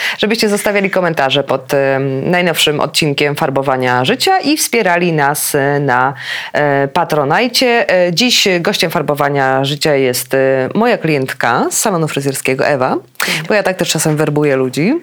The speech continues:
Speaker 1: a to na Instagramie zachęcam, żeby do mnie pisać, albo werbuję na fotelu fryzjerskim. No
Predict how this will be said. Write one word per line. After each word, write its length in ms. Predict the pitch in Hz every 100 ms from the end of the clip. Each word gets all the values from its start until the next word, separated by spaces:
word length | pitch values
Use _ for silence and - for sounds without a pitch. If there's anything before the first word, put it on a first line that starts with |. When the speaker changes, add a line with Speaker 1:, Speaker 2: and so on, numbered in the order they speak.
| -
Speaker 1:
a 100 | 175
to 120 | 165
na 100 | 160
Instagramie 600 | 160 160 160 151 135 139
zachęcam, 420 | 143 151 151 143
żeby 160 | 139 139
do 100 | 143
mnie 140 | 151
pisać, 320 | 151 226 254
albo 260 | 165 156 151 - - -
werbuję 340 | 170 160 156 151
na 80 | 147
fotelu 320 | 147 143 139
fryzjerskim. 540 | - 131 180 226 -
No 60 | 494